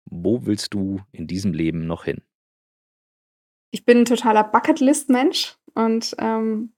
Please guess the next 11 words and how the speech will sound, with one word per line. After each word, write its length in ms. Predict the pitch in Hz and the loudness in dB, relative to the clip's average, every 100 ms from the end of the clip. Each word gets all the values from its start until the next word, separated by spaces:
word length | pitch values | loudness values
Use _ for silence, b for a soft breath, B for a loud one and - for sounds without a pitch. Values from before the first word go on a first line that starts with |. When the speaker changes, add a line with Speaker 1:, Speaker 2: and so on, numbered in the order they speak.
| - | -2
Speaker 2:
meine 300 | 214 226 233 | 2 4 4
Bucketlist, 680 | 240 247 247 240 247 - - B | 4 4 6 8 6 2 -4 B
<laughs> 180 | B - | B 0
meine 220 | 233 233 | 4 4
Bucketlist 540 | 214 233 254 220 240 240 | 4 4 4 4 4 4
ist 120 | 220 | 0
sehr 140 | 226 | 0
voll. 460 | 240 226 214 220 262 B B B B B B | 2 -2 2 2 0 B B B B B B
Ähm, 540 | - 208 208 208 202 - - | 0 2 2 0 -2 -6 0
<clears throat> 480 | 277 262 233 220 _ | 2 8 6 6 _
und 420 | 226 226 220 - | 6 6 4 -4